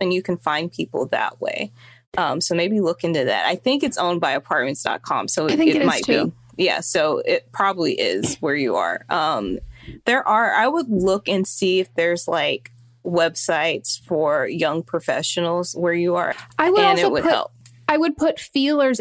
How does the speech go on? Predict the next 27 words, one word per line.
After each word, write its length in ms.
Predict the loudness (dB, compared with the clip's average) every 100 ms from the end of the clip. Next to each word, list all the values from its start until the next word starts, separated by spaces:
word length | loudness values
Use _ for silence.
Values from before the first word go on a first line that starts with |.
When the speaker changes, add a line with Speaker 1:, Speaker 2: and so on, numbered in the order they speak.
| 0
Speaker 2:
out 340 | 0 0 -2
through, 520 | -6 -2 2 2 2 0
like, 340 | -2 -2 -8 -20 _ _ _ -2
your, 540 | 2 2 2 0 -2 0
like, 200 | -2 -2
friends 460 | -2 0 4 2
from 160 | 4 2
all 240 | 4 2
different 420 | 2 0 0 -2 0
parts 260 | -2 -2
of 60 | -2
your 140 | 0
life. 240 | 0 -2 -2
So 140 | -2
if 100 | 0
you 80 | 2
have, 100 | 2
like, 160 | 0 0
friends 360 | -2 2 2
from, 120 | 2
like, 140 | 0 2
a 80 | 0
hobby 440 | 2 2 4 4 2
that 120 | 2
you 140 | 2
did, 180 | 2 2
like, 240 | 2 0